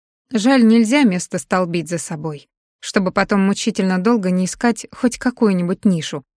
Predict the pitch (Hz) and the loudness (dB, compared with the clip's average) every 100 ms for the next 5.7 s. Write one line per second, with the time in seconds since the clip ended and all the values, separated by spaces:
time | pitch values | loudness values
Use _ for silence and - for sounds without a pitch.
0 | _ - 190 185 180 185 185 175 - 240 | _ -8 -2 0 0 0 -2 -2 0 2
1 | 220 185 - 180 - - 180 - - 175 | 2 0 -4 -6 -4 -2 -2 -4 -4 -4
2 | 151 - - 156 143 - _ _ _ _ | -6 -8 -8 -10 -16 -20 _ _ _ _
3 | _ _ - - - 240 220 214 196 190 | _ _ -16 -6 2 4 6 4 2 0
4 | 208 214 190 202 220 254 196 175 175 214 | 2 2 2 0 2 0 0 -2 -4 0
5 | 220 214 190 151 - - - | 4 4 2 -4 -10 -18 -20